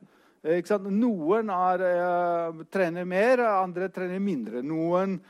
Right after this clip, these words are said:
eh, da, eh, har, eh, eh, noen spesielle anlegg, eh, fra D N A sitt, andre har andre det, ikke sant? Så det er ingen,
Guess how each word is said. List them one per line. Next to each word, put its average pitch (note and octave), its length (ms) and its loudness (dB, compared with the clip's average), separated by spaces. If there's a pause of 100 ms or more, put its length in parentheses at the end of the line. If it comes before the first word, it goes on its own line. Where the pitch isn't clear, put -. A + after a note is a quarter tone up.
(260)
eh, E3 480 2
da, D#3+ 480 2 (320)
eh, D#3 640 -2
har, E3 500 -2
eh, E3 340 -2 (220)
eh, D3+ 480 -4
noen D#3+ 240 -8
spesielle F3+ 480 -2
anlegg, F#3+ 560 2
eh, E3 960 0
fra E3 240 -2
D D#3+ 160 2
N F3 160 -2
A E3 180 0
sitt, A#3+ 380 -6
andre F#3+ 480 0
har G#3 240 -6
andre B2+ 400 -2
det, C#3 240 -2
ikke F3 160 -6
sant? G#3 220 -4
Så G#3 100 -2
det G#3 160 -4
er F#3+ 480 0
ingen, G3+ 340 -2